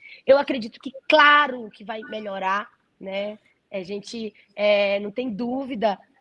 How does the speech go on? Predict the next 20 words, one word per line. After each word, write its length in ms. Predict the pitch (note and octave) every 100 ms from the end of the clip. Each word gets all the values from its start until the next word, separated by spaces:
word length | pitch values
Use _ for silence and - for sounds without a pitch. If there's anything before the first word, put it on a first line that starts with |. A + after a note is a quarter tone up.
| _
que 220 | _ A3+
qualquer 480 | - A#3 - C#4 C#4+
um 400 | C#4 C#4 D4 D4+
que, 260 | - - -
que 280 | - B3 -
ocupe 600 | - - B3+ A3+ A#3+ - _ _
o 60 | -
lu-, 220 | A#3+ G#3+ -
é, 260 | G#3 G#3
o 80 | A3+
lugar 380 | A3+ G#3+ A3 A3+
hoje 180 | A3+ G#3+
do 80 |
Bolsonaro 720 | G#3+ A#3 - A3 G#3 G3+ A3+ B3+ - - -
vai 320 | G3+ A#3 C#4+
ser 400 | - - A#3+ C4
um 40 |
diferencial 500 | B3+ - A#3 A#3 G#3+
pro 100 | G#3+
Brasil, 680 | G3+ G3+ F#3+ E3 F#3+ A3+ C#4